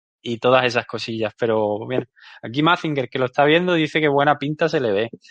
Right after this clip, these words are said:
Y es verdad que tú lo ves aquí en la foto y se le ve bu-, buena pinta. Incluso lo ves en la foto de la review y también se le ve bastante bien.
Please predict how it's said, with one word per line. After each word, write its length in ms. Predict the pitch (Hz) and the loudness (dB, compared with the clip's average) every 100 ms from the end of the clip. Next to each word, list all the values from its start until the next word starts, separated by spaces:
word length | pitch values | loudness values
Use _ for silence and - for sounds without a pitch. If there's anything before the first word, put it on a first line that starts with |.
| - - | -20 -4
Y 60 | 143 | 2
es 60 | |
verdad 440 | 170 135 123 180 147 | 4 4 4 4 0
que 140 | 127 | -8
tú 100 | 131 | -6
lo 120 | 156 | -2
ves 140 | 151 147 | 0 2
aquí 220 | 143 151 | 0 0
en 80 | 143 | 2
la 120 | 131 | 2
foto 360 | - 143 135 165 | 0 -10 -6 -6
y 60 | |
se 120 | 160 | -4
le 80 | 139 | -2
ve 100 | 127 | -2
bu-, 220 | 127 127 - _ | -2 -6 -8 _
buena 260 | 123 139 127 | -6 -2 0
pinta. 300 | 123 156 127 | 0 0 -2
Incluso 320 | 113 110 110 | -2 -6 -4
lo 100 | 107 | -2
ves 140 | 120 | 0
en 80 | 160 | 2
la 100 | 165 | 2
foto 340 | - 170 170 123 | 2 -2 -2 -2
de 100 | 120 | 0
la 120 | 101 | -2
review 500 | 104 85 117 170 185 _ _ _ _ - _ _ _ _ - | -2 -6 0 0 -2 _ _ _ _ -20 _ _ _ _ -4
y 120 | 127 | 0
también 380 | 113 101 113 135 | 2 2 0 2
se 160 | 185 | 4
le 100 | 185 | 6
ve 100 | 143 | 6
bastante 520 | 160 156 - 147 151 | 4 2 -2 -2 0
bien. 360 | 131 123 170 139 | 0 2 0 -2